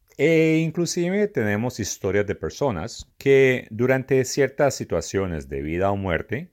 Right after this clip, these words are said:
algunos afirman que el espíritu de un abuelo o abuela o un padre o hermano o hermana se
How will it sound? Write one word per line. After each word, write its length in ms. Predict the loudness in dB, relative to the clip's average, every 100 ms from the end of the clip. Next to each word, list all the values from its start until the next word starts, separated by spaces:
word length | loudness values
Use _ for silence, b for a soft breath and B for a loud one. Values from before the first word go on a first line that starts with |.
| -20 b b b
algunos 760 | -2 4 6 4 2 -2 -2 -4
afirman 440 | -4 -2 -4 -4
que 520 | -6 -6 -4 -4 -6 -8
el 160 | -8 -6
espíritu 680 | -10 -8 -4 -2 -4 -4
de 100 | -4
un 180 | -4 -6
abuelo 520 | -6 -2 0 2 2
o 60 | 0
abuela 580 | 0 0 0 0 -4 -8 -18 -20 _
o 240 | 0 2 2
un 180 | -2 -4
padre 600 | 2 4 4 2 -4 -10 _ _ _ _
o 340 | -6 -4 -2
hermano 600 | -4 -4 0 0 0 -4 -6
o 120 | -8
hermana 560 | -6 -4 -4 -6 -12 -16 -20 _
se 580 | -16 -4 0 4 6 4